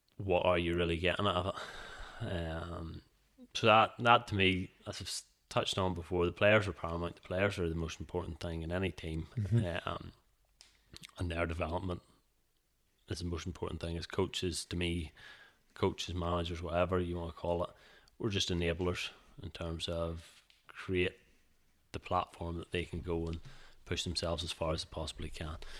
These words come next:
Speaker 1: So they've got to wanna be there.
Speaker 2: Mm-hmm.
Speaker 1: Um, they've got to fit into a group. So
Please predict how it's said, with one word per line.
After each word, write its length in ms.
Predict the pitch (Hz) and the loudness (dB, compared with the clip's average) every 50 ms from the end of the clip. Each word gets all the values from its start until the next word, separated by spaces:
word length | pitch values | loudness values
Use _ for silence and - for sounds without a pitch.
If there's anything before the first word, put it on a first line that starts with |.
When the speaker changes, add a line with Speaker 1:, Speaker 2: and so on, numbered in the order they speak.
| - - - - - | -14 -14 -16 -14 -6
Speaker 1:
So 60 | - 95 | -4 -4
they've 60 | 90 | 8
got 180 | - 147 147 135 | 12 12 12 12
to 60 | 120 | 12
wanna 220 | 117 110 98 - | 12 10 10 10
be 180 | - 92 92 95 | 8 8 8 10
there. 260 | 92 104 101 98 - - - - | 12 12 12 12 10 6 -2 0
Speaker 2:
Mm-hmm. 720 | 123 110 110 127 143 127 - - - - - _ _ - 90 | 4 6 8 8 8 8 4 -10 -18 -20 -20 _ _ -2 2
Speaker 1:
Um, 760 | 87 87 87 87 87 87 87 87 87 87 85 85 87 90 - - - - - _ _ _ - - | 2 4 4 4 4 4 6 6 6 4 4 2 0 -2 -4 -8 -20 -20 -20 _ _ _ -4 -4
they've 100 | 107 98 | -2 6
got 220 | 110 127 131 - - | 8 8 8 8 6
to 60 | - | 0
fit 240 | - - 107 - 101 | 8 8 8 10 10
into 240 | 104 101 90 95 | 6 8 8 8
a 80 | 90 90 | 8 8
group. 340 | 85 - 98 104 - - - - - - - - - - - - _ - - - - - - - - - - - - - - - - - - - - _ _ _ | 8 10 8 8 8 6 -2 -16 -16 -16 -18 -18 -20 -20 -20 -20 _ -20 -20 -18 -18 -18 -16 -16 -16 -18 -18 -18 -18 -18 -18 -20 -20 -20 -20 -20 -20 _ _ _
So 500 | - - - 92 90 90 90 92 - | -2 4 6 8 8 10 8 6 4